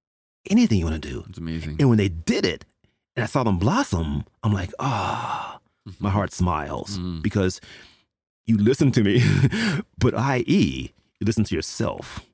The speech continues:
Speaker 1: that you have it in you all the time, man.
Speaker 2: Mm-hmm.
Speaker 1: All the time. When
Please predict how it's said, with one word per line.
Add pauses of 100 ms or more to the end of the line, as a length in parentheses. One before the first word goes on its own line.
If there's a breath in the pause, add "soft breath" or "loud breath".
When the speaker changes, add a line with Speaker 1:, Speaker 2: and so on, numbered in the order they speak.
Speaker 1:
that
you
have
it (180)
in
you
all
the
time,
man.
Speaker 2:
Mm-hmm. (500)
Speaker 1:
All
the
time. (280 loud breath)
When